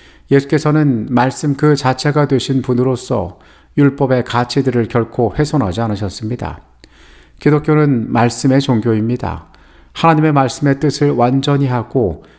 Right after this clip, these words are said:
그 참된 의미를 설명하시려 했던 것이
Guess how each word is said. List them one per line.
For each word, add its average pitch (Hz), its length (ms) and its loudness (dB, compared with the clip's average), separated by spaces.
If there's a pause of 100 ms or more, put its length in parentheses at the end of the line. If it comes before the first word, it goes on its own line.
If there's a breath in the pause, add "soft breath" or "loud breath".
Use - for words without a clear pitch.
(120)
그 143 180 0
참된 170 500 2
의미를 123 320 2
설명하시려 147 680 0
했던 110 300 -2
것이 110 500 -2